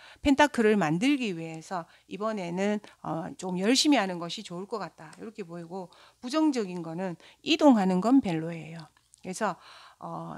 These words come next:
약간 여행, 멀리 가는 거 이번에는 썩 좋은 건 아니에요. 그래서 물병자리 분들은 이번 주에 변화를 주는 것은 별로야라는 마음으로, 어, 생각하시면 좋으실 것 같다. 그래서 총운으로 보게 되면, 자, 엠프로 카드니까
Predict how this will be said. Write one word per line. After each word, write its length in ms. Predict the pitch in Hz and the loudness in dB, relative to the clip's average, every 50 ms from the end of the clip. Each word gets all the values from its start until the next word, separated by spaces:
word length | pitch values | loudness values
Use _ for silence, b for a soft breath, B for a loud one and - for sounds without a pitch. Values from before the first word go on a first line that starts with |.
| - - - | -14 -14 -14
약간 240 | 180 - 180 185 | -8 -4 -4 -2
여행, 440 | 175 175 180 202 247 262 233 180 160 - | -2 -2 0 4 4 4 4 4 0 -2
멀리 240 | 180 196 220 240 233 | -2 0 0 0 0
가는 360 | - 185 180 220 269 294 285 | -2 -2 0 2 4 4 4
거 440 | 214 185 165 160 165 185 220 269 294 - _ _ | 4 2 0 2 2 4 4 2 2 0 _ _
이번에는 560 | - 196 180 208 214 208 190 180 185 202 220 | -10 -6 -4 -2 -2 -2 -2 -2 -2 -2 -4
썩 260 | 202 - - 262 - | 0 0 -2 -2 -2
좋은 280 | - - 185 180 202 220 | -8 -4 -2 0 0 0
건 140 | 226 240 220 | 0 0 -2
아니에요. 560 | 165 156 156 170 170 165 165 160 160 165 165 - | -2 -4 -4 -6 -6 -6 -8 -8 -10 -12 -12 -10
그래서 260 | - 202 - 202 185 B B B B B B | -10 -8 -6 -8 -8 B B B B B B
물병자리 480 | - 226 208 262 262 233 214 202 196 185 | -4 0 4 4 4 6 6 4 4 4
분들은 580 | 214 240 226 196 180 185 202 202 185 170 165 - - _ _ | 4 4 4 4 4 4 4 4 4 2 0 -4 -10 _ _
이번 260 | - 214 208 226 233 | -4 0 2 4 2
주에 280 | 214 - 220 220 202 196 | 2 2 2 4 4 4
변화를 480 | 190 - 185 180 208 226 254 277 302 277 | 2 2 2 6 8 8 8 8 6 4
주는 340 | - - 285 302 330 311 | 6 6 6 8 8 8
것은 340 | 262 220 196 180 233 240 226 | 8 8 6 6 2 0 0
별로야라는 1040 | 190 208 233 269 294 320 311 302 269 240 226 220 220 165 - - 214 214 240 240 226 | 2 2 2 4 4 4 6 6 8 8 8 8 8 6 6 4 4 4 2 2 2
마음으로, 680 | 185 156 165 202 247 240 208 175 165 190 190 180 156 B B B B B B - | 2 2 4 4 4 4 4 4 2 2 2 0 0 B B B B B B -12
어, 360 | - 165 165 160 165 165 170 175 | -10 -10 -8 -10 -10 -12 -12 -10
생각하시면 640 | - 247 240 240 233 - 196 180 190 196 180 175 | -10 -6 -6 -6 -4 -4 -6 -6 -4 -4 -4 -4
좋으실 300 | - 180 190 190 220 208 | -6 -6 -6 -6 -8 -8
것 120 | - 170 | -8 -10
같다. 320 | 165 165 - _ 165 160 165 B B B B B B B | -12 -12 -14 _ -16 -18 -18 B B B B B B B
그래서 360 | - 214 208 - 240 240 240 B B B B B | -6 -4 0 4 2 2 2 B B B B B
총운으로 440 | - 330 370 359 339 302 277 254 | 2 4 6 8 8 8 8 6
보게 240 | 240 254 262 226 233 | 6 2 2 2 4
되면, 760 | 208 233 240 240 220 196 185 185 196 208 208 196 180 165 165 | 4 4 4 4 4 4 4 4 4 4 4 2 2 0 -2
자, 120 | 165 - 185 | -2 -2 2
엠프로 400 | - 294 330 349 - 302 247 214 | 4 4 4 4 6 6 6 6
카드니까 760 | - - 233 214 202 190 180 170 156 _ - 202 190 170 156 | 4 2 -2 -2 0 0 -2 -2 -4 _ 0 0 0 0 0